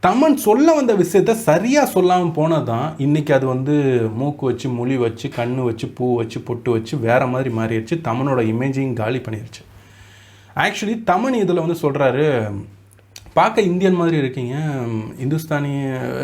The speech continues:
பாடி காட்டுங்க" அந்த மாதிரி வந்து சொல்றாரு. Actually அங்க அவர் சொல்ல வந்தது,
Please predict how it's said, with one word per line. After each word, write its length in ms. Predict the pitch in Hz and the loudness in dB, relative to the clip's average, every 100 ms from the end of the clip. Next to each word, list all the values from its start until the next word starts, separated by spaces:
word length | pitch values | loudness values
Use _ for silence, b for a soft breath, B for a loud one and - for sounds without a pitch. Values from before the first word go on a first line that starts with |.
| 139 143 | -4 0
பாடி 220 | 165 175 | 4 4
காட்டுங்க" 320 | 160 147 139 | 4 0 -2
அந்த 140 | 131 123 | -2 -2
மாதிரி 200 | 135 143 | -2 -4
வந்து 140 | 131 | -4
சொல்றாரு. 320 | 120 113 107 - b b b b b b b b | -6 -6 -8 -12 b b b b b b b b
Actually 380 | 127 185 190 214 | 0 0 0 0
அங்க 220 | 190 170 | 2 2
அவர் 160 | 147 127 | 0 -2
சொல்ல 400 | - 156 240 214 | -2 0 2 2
வந்தது, 720 | 143 160 165 120 123 170 - | 4 2 2 2 0 -4 -10